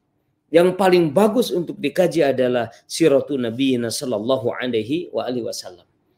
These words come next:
Dan masih banyak lagi perkataan para ulama tentang itu. Itu jawaban dari pertanyaan yang pertama. Kemudian pertanyaan yang kedua adalah,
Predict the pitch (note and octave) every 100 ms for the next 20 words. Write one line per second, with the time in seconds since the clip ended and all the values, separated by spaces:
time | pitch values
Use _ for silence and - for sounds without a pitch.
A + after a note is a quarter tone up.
0 | _ - C#3 C#3+ F3 F3+ F#3 D#3 D3+ B2+
1 | B2+ D3+ C#3 - C3 B2 A#2 B2 B2 A#2
2 | A#2 C#3 C#3 B2 A2 A2+ G2+ - - -
3 | F#3 F3 A#3+ A3+ - _ - E3 D#3 D#3
4 | F#3+ E3+ D#3 D#3 D#3 - D#3 E3 D3 B2+
5 | A#2 - - G#2+ G2+ _ _ _ _ -
6 | A#3+ A#3+ A3+ A#3+ A#3+ D#3 D3 F3 - _
7 | _ _ _ _ _ _ - C#4 - G#3
8 | B3+ C4+ A3+ G3 E3+ G3 G#3 A3+ C#3+ A#2
9 | G#2+ F#2 A2 D#3